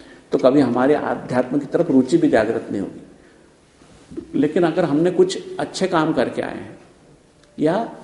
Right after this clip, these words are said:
प्रेम के कार्य करके आए हैं, पुण्य से भी बड़ा प्रेम है, अगर हम प्रेम के कार्य करके आए हैं,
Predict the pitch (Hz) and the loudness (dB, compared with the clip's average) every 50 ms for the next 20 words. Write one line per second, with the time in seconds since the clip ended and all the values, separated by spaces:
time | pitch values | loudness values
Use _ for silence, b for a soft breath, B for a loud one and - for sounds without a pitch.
0 | - - - - 135 135 147 170 208 208 - 190 180 - 127 123 123 127 127 - | -20 -12 -4 2 4 6 6 6 6 4 2 2 0 2 2 2 2 2 0 0
1 | - 113 - - - - - - - - - - - - - 156 160 180 185 190 | -2 -6 -6 -8 -10 -12 -12 -14 -16 -18 -18 -20 -20 -4 0 2 2 4 4 2
2 | 190 - 208 208 180 160 147 160 165 - - 113 110 110 110 107 107 - - - | 2 4 4 6 6 6 6 4 4 0 0 -2 -2 -2 -2 -6 -8 -10 -16 -20
3 | - - - - - - - _ - - - 117 135 135 135 156 156 165 - - | -20 -20 -20 -20 -20 -20 -20 _ -18 -14 -10 -8 -6 -6 -4 -4 -4 -4 -2 0
4 | 139 151 170 190 208 196 196 - - 127 120 131 120 110 113 - - - - - | 4 4 6 6 4 2 2 4 4 4 6 4 4 4 2 0 0 -2 -4 -4
5 | - - - - - | -4 -6 -8 -10 -14